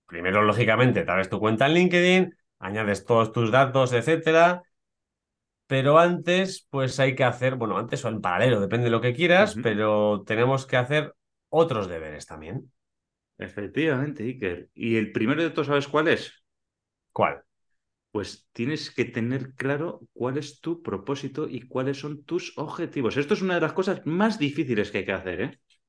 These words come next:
Speaker 2: Tienes que establecer claramente qué es lo que quieres conseguir con tu marca personal. Lo que hemos dicho antes, ¿no? En cinco años, ¿dónde quiero estar, no? ¿En qué quiero ser reconocido como un experto, no? Eh, ¿estoy buscando avanzar en mi carrera?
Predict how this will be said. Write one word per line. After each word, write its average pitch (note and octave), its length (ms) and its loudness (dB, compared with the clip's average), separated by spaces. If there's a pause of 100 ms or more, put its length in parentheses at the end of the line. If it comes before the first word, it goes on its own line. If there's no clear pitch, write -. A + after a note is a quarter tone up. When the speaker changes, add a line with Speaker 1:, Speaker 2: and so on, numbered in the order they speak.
Speaker 2:
Tienes F3 220 0
que F#3 80 0
establecer E3+ 560 0
claramente D#3 580 -2
qué E3 240 4
es D#3+ 100 0
lo E3+ 140 2
que D3 160 0
quieres D#3 360 -4
conseguir C#3+ 640 0 (340)
con A2 180 -2
tu A#2 80 -2
marca A#2+ 320 0
personal. G2+ 400 -4
Lo B2+ 100 2
que C3+ 80 2
hemos D3 200 2
dicho B2 280 2
antes, G#2+ 300 -2
¿no? F3 260 -6 (220)
En C3+ 200 -4
cinco G#3+ 380 0
años, A#3 600 -2 (320)
¿dónde G3+ 460 4
quiero A#2+ 240 2
estar, F2 340 -8
no? F3+ 260 -8 (180)
¿En C#3+ 280 0
qué A3+ 220 2
quiero G3 300 4
ser G3 240 0
reconocido C3+ 720 0
como A#2+ 200 0
un A2+ 80 -2
experto, F#2+ 500 -6
no? D3 300 -6 (420)
Eh, G#2+ 380 2
¿estoy A2+ 280 0
buscando D#3+ 680 2
avanzar C3 340 0
en B2+ 120 -2
mi B2 120 -2
carrera? E3 480 -2